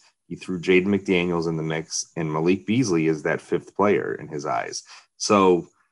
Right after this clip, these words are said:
they value him very highly. So it's hard for me to see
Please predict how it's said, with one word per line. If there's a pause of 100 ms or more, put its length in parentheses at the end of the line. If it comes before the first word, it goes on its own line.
(1000)
they
value
him
very
highly.
So
it's
hard
for
me
to
see